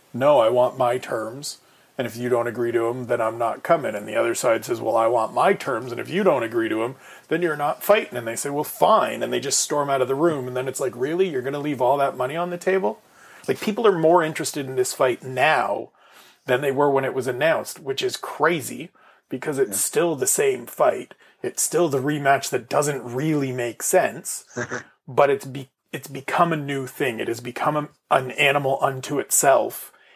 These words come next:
Speaker 1: And it feels like now, because neither side wants to relent, that it's a, a bigger missed opportunity. The funny thing to me, and, and I sort of mentioned this, uh,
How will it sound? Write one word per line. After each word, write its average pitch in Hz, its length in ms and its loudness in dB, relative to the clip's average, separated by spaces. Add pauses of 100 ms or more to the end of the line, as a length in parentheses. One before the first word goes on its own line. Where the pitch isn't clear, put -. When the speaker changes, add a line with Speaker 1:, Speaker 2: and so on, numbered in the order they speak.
(200)
Speaker 1:
And 123 120 -4
it - 120 -6
feels 139 380 -2
like 131 200 2
now, 123 640 2
because 120 640 -2 (240)
neither 113 360 -6
side 110 300 2
wants 110 340 -2
to 127 60 -6
relent, 107 460 -4 (480)
that 127 140 0
it's 139 140 0
a, 127 160 -6 (220)
a 143 80 4
bigger 139 340 0
missed 135 360 -4
opportunity. 123 840 -2 (880)
The - 80 -2
funny 208 340 2
thing 180 260 2
to 147 100 -2
me, 135 300 -2
and, 120 220 -2 (100)
and 123 160 0
I 120 140 2
sort 135 260 0
of 120 60 -2
mentioned 123 500 -2
this, 120 440 2 (480)
uh, 123 60 0